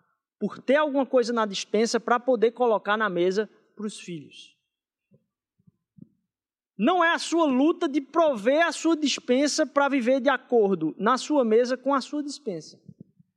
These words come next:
É um Pai celestial e eterno dizendo, "Olha, a dispensa tá cheia." Pra que você não confunda o papel na sua vida de prover o estoque, que não é o que Deus quer que você faça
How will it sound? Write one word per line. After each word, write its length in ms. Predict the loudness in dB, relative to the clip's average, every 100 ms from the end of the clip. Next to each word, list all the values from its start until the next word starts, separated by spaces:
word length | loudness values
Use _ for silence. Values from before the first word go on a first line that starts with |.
| _
É 80 | -4
um 60 | 0
Pai 180 | 0 0
celestial 560 | 0 0 0 0 2
e 60 | 2
eterno 420 | 2 0 0 0
dizendo, 400 | -4 -2 0 2
"Olha, 260 | 2 2 0
a 120 | 0 -2
dispensa 540 | -2 -8 -2 -2 -2
tá 200 | -2 -2
cheia." 460 | -2 -2 -2 -2 -8 _ _ _ _ _ _ _
Pra 120 | -2
que 100 | 0
você 260 | 0 2 2
não 260 | 2 2
confunda 960 | 0 0 0 0 -4 0 0 2 -2 -4 -20 _ _ _ _ _ _
o 100 | -10
papel 420 | -2 -2 0 0 2
na 100 | -2
sua 280 | 0 0
vida 280 | 0 -2 -4
de 120 | -4
prover 500 | -6 0 0 2 0
o 80 | 0
estoque, 840 | -4 -6 -4 0 0 -2 -2 -2 -4 _ _ _ _ _ _ _ _ _ _ _ _
que 100 | -4
não 200 | 0 2
é 60 | 2
o 60 | 0
que 100 | -2
Deus 180 | -2
quer 140 | 0 -4
que 100 | -2
você 240 | -6 -6
faça 460 | -6 -2 -2 -4